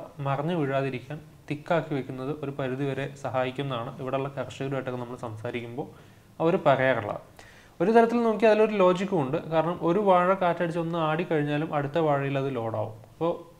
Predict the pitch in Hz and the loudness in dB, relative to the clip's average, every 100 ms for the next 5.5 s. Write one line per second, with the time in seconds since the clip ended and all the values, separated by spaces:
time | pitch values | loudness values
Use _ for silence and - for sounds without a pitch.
0 | - 151 196 196 185 185 196 165 160 160 | -2 0 2 2 2 0 2 6 6 6
1 | 170 151 151 175 170 160 156 143 135 160 | 2 2 2 0 0 0 -4 -6 -6 -6
2 | - - 147 143 143 180 - - 156 156 | -8 -8 -4 -2 -2 -6 -8 -4 -2 -4
3 | - - - 165 175 160 170 - 196 120 | -8 -20 -8 -2 0 0 0 0 2 2
4 | 107 107 - - - - - - - - | 2 -4 -8 -16 -20 -20 -20 -20 -20 -2
5 | 196 226 247 220 | 2 4 4 2